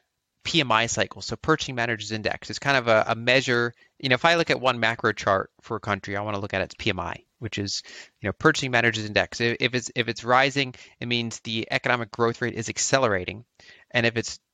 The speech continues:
falling, it means it's decelerating. And if it goes below fifty, it means it's, it's, it's probably outright contracting. Uh, and, and so economies go through these ebbs and flows. And generally, Bitcoin does very good in rising P M I environments. And most, most risk-on, quote-unquote, risk-on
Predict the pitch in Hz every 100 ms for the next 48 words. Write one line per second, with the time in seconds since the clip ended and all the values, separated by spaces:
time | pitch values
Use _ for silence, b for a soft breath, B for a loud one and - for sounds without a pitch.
0 | _ - 160 185 147 104 101 - b b
1 | 120 123 117 110 - 147 - 101 98 -
2 | 107 _ _ _ 117 113 127 135 127 127
3 | 117 104 180 185 113 104 104 101 - 107
4 | - - - - 117 113 - 107 117 104
5 | - 101 104 110 - - _ _ _ B
6 | B B 135 120 110 110 - 120 - 123
7 | 117 - 120 - 127 - 165 151 120 120
8 | 123 123 110 - 120 117 110 101 - 113
9 | 92 - - - _ _ b b b -
10 | 120 113 113 139 170 135 110 113 - 127
11 | 131 110 110 107 117 107 104 110 101 98
12 | 101 113 113 101 - 107 95 95 104 92
13 | 90 98 113 127 123 185 - 139 165 -
14 | 117 143 - 113 104 101 - 117 113 -
15 | 110 - 120 - 104 98 92